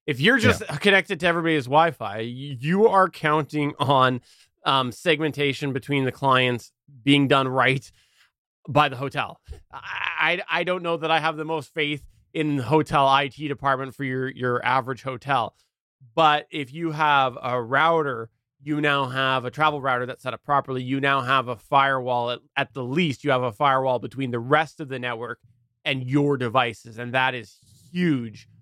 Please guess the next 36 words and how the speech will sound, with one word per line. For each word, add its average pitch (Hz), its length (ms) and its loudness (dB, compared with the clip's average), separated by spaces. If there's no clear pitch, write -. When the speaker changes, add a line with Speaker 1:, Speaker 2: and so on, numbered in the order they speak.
Speaker 1:
Obviously, 185 580 2
if 151 160 -10
the 147 80 -12
downstream 147 1000 -2
is 131 100 -2
still 127 760 4
compromised 139 880 0
without 135 240 0
a 135 40 -6
V 131 160 -8
P 135 160 -6
N, 131 120 -2
there's 117 160 -8
other 123 180 -6
things 113 280 -10
that 120 100 -6
are 110 240 -8
ha-, 120 280 -6
poss-, 165 340 2
possible. 196 720 2
With 151 140 4
H 160 200 4
T 165 160 -4
T 139 120 -4
P 143 160 2
S 135 140 2
encryption, 123 540 -4
there's 117 220 -2
a 113 60 0
lot 107 220 2
of, 104 160 -10
uh, 123 260 4
there's 139 180 2
a 131 40 0
lot 131 260 4
less 127 380 -4